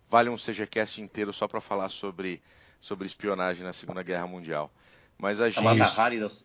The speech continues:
Speaker 2: a
Speaker 1: Ma-
Speaker 2: Mata Hari da Segunda Guerra Mundial, da Segunda Guerra Mundial,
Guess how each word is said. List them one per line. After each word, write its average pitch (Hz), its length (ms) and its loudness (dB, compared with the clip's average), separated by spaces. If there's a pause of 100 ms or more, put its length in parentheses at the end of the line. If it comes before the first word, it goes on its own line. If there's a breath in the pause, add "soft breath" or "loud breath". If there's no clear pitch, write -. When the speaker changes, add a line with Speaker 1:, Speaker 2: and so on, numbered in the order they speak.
(220)
Speaker 2:
a 110 60 -8
Speaker 1:
Ma- 113 120 6
Speaker 2:
Mata 120 160 4
Hari 110 300 0
da 101 120 -6
Segunda 101 320 -6
Guerra 101 200 -4
Mundial, 98 560 2
da 98 140 -4
Segunda 123 420 2
Guerra 95 200 -2
Mundial, 92 400 -4